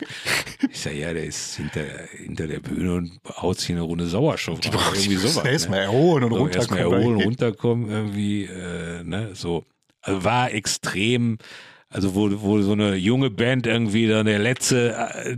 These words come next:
Speaker 2: Takt ist gespielt, bam, und dann geht der nächste Ding los, um die Leute
Speaker 1: Funktioniert halt
Speaker 2: richtig
Speaker 1: nicht, ja.
Speaker 2: hoch zu peitschen. So, so, an so Sachen erinnert man sich irgendwie, aber ich glaube, dass man eher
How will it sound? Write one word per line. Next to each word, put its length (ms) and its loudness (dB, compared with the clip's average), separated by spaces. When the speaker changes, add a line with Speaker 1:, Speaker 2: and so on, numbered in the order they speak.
Speaker 2:
Takt 260 -2
ist 160 2
gespielt, 500 2
bam, 300 2
und 80 2
dann 80 2
geht 140 2
der 100 4
nächste 640 2
Ding 240 0
los, 320 4
um 80 0
die 80 2
Leute 240 4
Speaker 1:
Funktioniert 200 2
halt 100 0
Speaker 2:
richtig 120 0
Speaker 1:
nicht, 260 -8
ja. 240 0
Speaker 2:
hoch 160 4
zu 200 0
peitschen. 520 -2
So, 420 4
so, 600 4
an 160 2
so 160 4
Sachen 260 2
erinnert 340 2
man 180 -2
sich 200 -2
irgendwie, 320 -4
aber 160 -6
ich 120 -8
glaube, 360 2
dass 220 0
man 160 0
eher 460 2